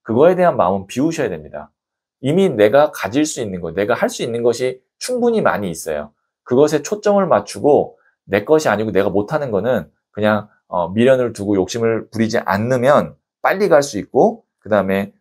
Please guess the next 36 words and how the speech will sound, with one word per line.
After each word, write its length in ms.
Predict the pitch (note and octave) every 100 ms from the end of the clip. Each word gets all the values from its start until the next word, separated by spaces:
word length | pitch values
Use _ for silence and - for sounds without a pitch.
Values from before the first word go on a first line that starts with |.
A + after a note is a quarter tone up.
| _
도움을 340 | A#2+ C3 C3
주는 200 | G#2+ A2+
사람을 340 | G#2+ G#2+ G#2 G2+
만나는 360 | F2+ F#2+ G2 F#2
좋은 280 | G#2+ A#2+
징조가, 600 | G#2 G2+ G2 F#2+ G2 E3+ -
잘 220 | - F#2+
될 120 | G#2 A2
징조가 320 | G2+ G2 F#2
있을 240 | F2 E2+
때 240 | C3+ F#3 - _ _
도움을 240 | - G#2 G2+
확실하게 340 | - - G3 C#3+
받을 200 | F2 F#2
수 140 | -
있어요. 340 | C#2+ D2 C#2 - _ _ _
그래서 440 | - A2 C#3 F#2+ -
다시 180 | G#2+ C3
한번 140 | B2+
말씀드리면 640 | G#2+ F#2+ F#2 F#2 A2+ A#2 E2 _ _ _ _
소울님이 500 | - F#3+ F#3+ F#3 F3+
할 220 | F#3 G#3+
수 160 | A3 G#3
있는 340 | B2 A#2+ B2
것, 300 | G#2 E2+ - _ _
그 80 | A2
다음에 220 | A#2 A#2
소울님 460 | A#2 F#3+ G#3 G3+ F3+
거라고 340 | D#3+ D#3+ C#3
판단이 400 | C#3+ F3+ F3 D#3+
되는 260 | C3+ G2 G#2
것, 220 | F2+ D#2+ - A2+
요거 280 | A#2+ B2+ B2+
두 160 | G#2+
가지를 540 | B2+ C3 A#2+ A#2+ A#2+ - _ _
우선 440 | G#2+ A2+ A2 G#2+